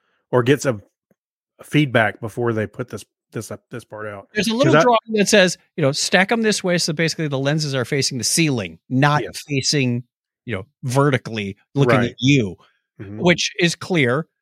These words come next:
Speaker 2: but you put it in there and it, it flashes red. Like, it's not installed properly. If you just tweak it a little bit, you can get it to go to amber, which means it's charging, and eventually it should turn green. So I
Speaker 1: Yeah.
Speaker 2: go to bed on amber setting. I wake up and it's red.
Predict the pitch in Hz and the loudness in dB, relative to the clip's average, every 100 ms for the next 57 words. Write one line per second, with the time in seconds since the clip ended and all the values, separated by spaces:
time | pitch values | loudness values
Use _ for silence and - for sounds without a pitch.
0 | _ _ _ - 160 180 - 254 262 277 | _ _ _ -2 0 0 0 2 2 0
1 | 311 220 170 190 - 180 180 180 175 175 | 0 0 0 -2 0 2 4 4 2 0
2 | 170 170 _ _ _ _ _ _ _ _ | -2 -6 _ _ _ _ _ _ _ _
3 | 175 180 170 175 160 165 156 147 143 - | -4 -4 -4 -6 -4 2 2 2 0 -2
4 | 131 - 107 123 104 82 - _ - 101 | -10 -10 0 2 2 -2 -14 _ -12 -10
5 | 113 - 127 139 135 180 196 - 107 - | -8 -4 -2 -2 -4 -4 -4 -6 -14 -14
6 | 92 123 - 156 208 - - 311 339 240 | -6 -4 -2 0 -2 -4 0 2 4 4
7 | 175 147 135 139 143 147 135 135 127 120 | 4 2 0 -2 -2 -4 -4 -4 -2 -2
8 | 139 190 226 143 98 98 - 98 - - | -2 -2 0 -2 -4 -8 -8 -10 -10 -12
9 | - 190 175 160 170 165 _ - 196 156 | -6 -2 -2 0 -2 -4 _ -8 -2 0
10 | 143 160 135 - 143 - 151 127 123 156 | 0 0 -2 -2 -4 -4 -4 -4 -4 -2
11 | 175 98 - _ _ - 214 180 220 302 | -2 -2 -8 _ _ -8 -4 0 0 2
12 | 330 262 175 180 170 170 - 156 165 180 | 2 0 2 2 2 2 -4 -6 -4 -4
13 | 226 220 156 - 117 123 135 175 214 240 | -6 -4 -4 -4 -4 -4 -6 -2 0 2
14 | 233 226 156 131 117 139 147 87 | 0 0 -2 -2 -2 0 0 -2